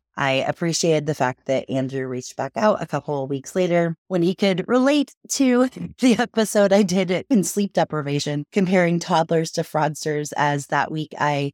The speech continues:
had unexpectedly taken care of my good friend's twin three-year-old girls and found that there's quite a few similarities between toddlers and fraudsters. And because Andrew has experience wrangling both,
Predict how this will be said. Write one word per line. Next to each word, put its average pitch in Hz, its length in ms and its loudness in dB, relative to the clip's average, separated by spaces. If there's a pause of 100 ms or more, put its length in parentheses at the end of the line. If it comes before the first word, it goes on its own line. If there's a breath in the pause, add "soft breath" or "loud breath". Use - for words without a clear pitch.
had 151 240 -2 (120)
unexpectedly 208 1040 0
taken 170 320 0
care 156 440 0
of 147 360 0
my 165 160 -2
good 147 240 -4
friend's 143 560 -2
twin 151 420 -2
three-year-old 139 520 -2
girls 156 460 0 (500)
and 143 580 0
found 233 320 4
that 233 200 0
there's 240 360 -4 (140)
quite 370 180 2
a 392 40 0
few 370 140 0
similarities 339 640 -2
between 160 280 -4
toddlers 156 400 0
and 151 120 -6
fraudsters. 185 560 0
And 196 280 2 (160)
because 233 260 2
Andrew 233 380 4
has 226 180 4
experience 202 680 0
wrangling 180 640 2
both, 196 420 4